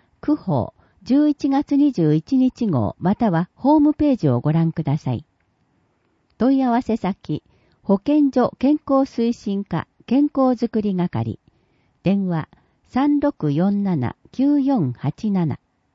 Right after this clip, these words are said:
呼吸体操教室、一月。慢性呼吸器疾患をお持ちの方のための教室です。動きやすい服装でお越しください。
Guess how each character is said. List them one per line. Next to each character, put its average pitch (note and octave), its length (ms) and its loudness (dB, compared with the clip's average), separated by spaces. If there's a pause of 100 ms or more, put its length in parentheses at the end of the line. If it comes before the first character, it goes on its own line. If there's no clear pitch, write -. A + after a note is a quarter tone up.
(1500)
呼 G3 100 2
吸 D4+ 340 0
体 C4+ 280 0
操 B3 260 0
教 F#3 300 0
室、 - 420 -10 (240)
一 A#3 280 -4
月。 G3+ 420 -6 (1400)
慢 C#4 200 2
性 D4+ 200 0
呼 C#4+ 140 0
吸 C#4+ 260 0
器 - 120 -6
疾 C#4+ 280 -6
患 F#3+ 220 0
を D#3 80 4
お D#3+ 40 2
持 G#3+ 140 0
ち A3 140 -6
の G#3 120 0
方 G3 280 -4
の F#3+ 120 0
た G#3 140 -2
め F3+ 120 0
の B2 120 0
教 C3 240 -2
室 C3 280 -8
で A#2+ 120 -4
す。 - 160 -16 (800)
動 A3+ 220 4
き - 160 -6
や C4+ 120 0
す C4 140 -4
い G#3+ 120 2
服 - 240 -4
装 A#3+ 240 -4
で A3 180 -4
お E3 60 -6
越 F#3 240 -4
し - 20 -20
く F3 100 -10
だ D#3+ 140 -4
さ C3+ 160 -6
い。 G#2 120 -6